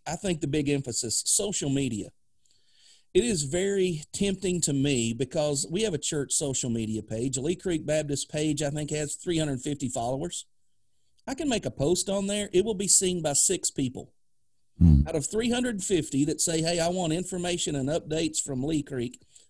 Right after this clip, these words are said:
Speaker 1: six people or four people will see a post. That is Facebook not allowing my post to go to the three hundred fifty people. Now, I understand technically there's reasons for that,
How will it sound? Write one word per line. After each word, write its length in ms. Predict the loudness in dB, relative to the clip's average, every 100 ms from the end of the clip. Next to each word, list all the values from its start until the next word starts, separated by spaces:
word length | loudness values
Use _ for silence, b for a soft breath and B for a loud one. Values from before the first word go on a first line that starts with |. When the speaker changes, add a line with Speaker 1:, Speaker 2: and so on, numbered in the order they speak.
| b
Speaker 1:
six 360 | -4 -2 -4
people 440 | 0 0 0 -4 -4
or 100 | -6
four 300 | -4 -2 -2
people 420 | 0 -2 -4 -10 -14 _ -6
will 120 | -2
see 220 | 0 2
a 60 | 0
post. 500 | -2 -2 -4 -10 -14 _ b b b b b b _
That 300 | -4 0 0
is 340 | 2 2 2 0 -4
Facebook 640 | -2 0 0 -2 0 0 -2 -18 -20 _ _ -2
not 360 | 2 2 2
allowing 640 | 2 2 2 2 2 2 2
my 160 | 0
post 400 | -2 -2 0 0
to 80 | -2
go 220 | 0 0
to 80 | 0
the 100 | -2
three 240 | -4 -2 -2
hundred 260 | -2 -4 -4
fifty 240 | -6 -6
people. 280 | -6 -4 -4
Now, 160 | -2
I 140 | -2 -2
understand 560 | 0 -2 -2 -2 -4
technically 460 | -2 -4 -4 -6 -4
there's 180 | -4 -4
reasons 380 | -4 -4 -4 -6
for 100 | -4
that, 320 | -4 -6